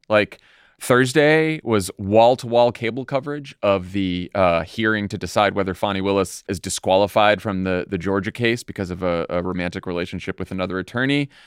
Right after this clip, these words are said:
Like, how many people do you think turned on their T Vs and had no idea what the hell was going on? Fani Willis is, she took the stand. She's yelling at,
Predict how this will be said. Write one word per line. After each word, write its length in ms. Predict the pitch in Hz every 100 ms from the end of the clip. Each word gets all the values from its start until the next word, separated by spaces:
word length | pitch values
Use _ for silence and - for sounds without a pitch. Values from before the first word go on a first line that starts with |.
| _ - -
Like, 160 | 139 -
how 260 | - 143
many 160 | 196 208
people 220 | 175 170
do 80 | 147
you 60 | 135
think 220 | 135 107
turned 380 | - 139 139 127
on 500 | 123 131 131 127 117
their 180 | 120
T 220 | 107 123 110
Vs 260 | 123 123
and 80 | 104
had 200 | 104 98
no 260 | 92 95 104
idea 200 | 104 107
what 140 | 101
the 40 |
hell 200 | - 101
was 100 | 98
going 280 | 90 92 92
on? 260 | 98 107 73
Fani 240 | 92 90
Willis 400 | 85 92 95 92
is, 240 | 92 90 - - - _
she 160 | -
took 200 | - 110
the 80 | -
stand. 600 | - - 123 120 120 117
She's 280 | - 107 101
yelling 440 | 104 110 113 110
at, 320 | 101 90 -